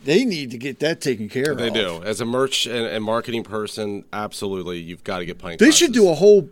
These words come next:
Speaker 1: I mean, colleges in general, not just the pint glasses, do all, well, I don't know, in college they probably don't do all the different beer tastings.
Speaker 2: I can understand not having, like, a beer bong or a funnel or something like
Speaker 1: Well,
Speaker 2: that.
Speaker 1: yeah, <laughs> but,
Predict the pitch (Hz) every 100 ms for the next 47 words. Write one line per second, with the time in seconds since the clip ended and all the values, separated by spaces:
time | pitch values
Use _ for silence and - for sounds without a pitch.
0 | _ - 170 165 156 143 127 - _ _
1 | - - - 196 247 165 135 120 117 107
2 | 147 208 107 - - - _ _ - 226
3 | 240 165 123 - 156 247 - 123 131 135
4 | 117 143 247 147 156 160 156 - 147 175
5 | 135 139 135 113 156 147 117 143 - 156
6 | 135 131 131 131 _ _ _ - 160 147
7 | 131 127 123 117 127 123 139 131 123 120
8 | 107 - 117 - 196 170 135 113 110 107
9 | 117 104 101 98 - 107 104 101 101 101
10 | 92 90 - 107 101 101 101 - - 101
11 | 170 277 - - 254 - - 427 403 -
12 | 302 - 220